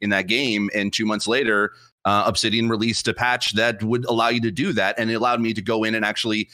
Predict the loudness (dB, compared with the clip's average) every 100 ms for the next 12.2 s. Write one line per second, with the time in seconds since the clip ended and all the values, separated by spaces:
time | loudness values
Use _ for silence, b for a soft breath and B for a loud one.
0 | B -4 -2 0 0 0 2 0 0 -2
1 | -2 -2 -2 0 2 0 B B _ _
2 | -2 0 -2 0 2 2 2 2 0 0
3 | -2 -2 -2 0 0 0 0 0 0 0
4 | 0 0 0 -2 -2 0 -2 0 0 0
5 | -2 -4 -4 -2 -2 -2 0 0 0 -2
6 | -6 B B _ -6 -2 0 0 0 0
7 | -2 0 -2 -2 -4 -6 -4 -2 -2 -2
8 | -6 -6 -2 0 0 -2 -4 -4 -4 -2
9 | -2 -2 -4 B B -2 2 4 2 0
10 | -2 -2 -2 0 0 0 2 2 2 0
11 | 0 0 -2 -2 0 2 0 0 0 2
12 | 0